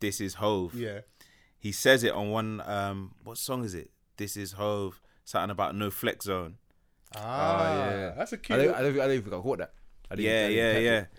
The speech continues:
Speaker 2: You have
Speaker 1: So
Speaker 2: to
Speaker 1: like,
Speaker 2: listen again.
Speaker 1: you, you have to listen. That's the, that's the beauty of Jay though. He, like,
Speaker 2: Mm.
Speaker 1: playback value is, is, is priceless to me anyway. Um, so,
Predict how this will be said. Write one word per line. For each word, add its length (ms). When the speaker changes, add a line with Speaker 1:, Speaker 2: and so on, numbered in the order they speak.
Speaker 2:
You 20
have 60
Speaker 1:
So 40
Speaker 2:
to 60
Speaker 1:
like, 200
Speaker 2:
listen 140
again. 240
Speaker 1:
you, 100
you 100
have 120
to 100
listen. 200
That's 160
the, 200
that's 180
the 100
beauty 280
of 140
Jay 220
though. 200
He, 180
like, 240
Speaker 2:
Mm. 80
Speaker 1:
playback 380
value 340
is, 180
is, 380
is 100
priceless 500
to 160
me 200
anyway. 440
Um, 540
so, 500